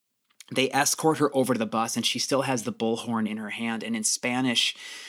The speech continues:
she's screaming her words of despair and sadness and, and love and hope to her loved one that was on the bus. And, uh, like, the sounds of her cries are one of those things that will drive me,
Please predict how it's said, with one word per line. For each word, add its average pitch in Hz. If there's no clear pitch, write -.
she's -
screaming 151
her -
words 143
of 120
despair 127
and 120
sadness 117
and, 117
and 113
love 120
and 127
hope 131
to 135
her 127
loved 113
one 117
that 110
was 117
on 110
the 107
bus. 113
And, 110
uh, 104
like, 123
the 131
sounds 139
of 123
her 127
cries 117
are 117
one 113
of 117
those 113
things 117
that 117
will 123
drive 117
me, 113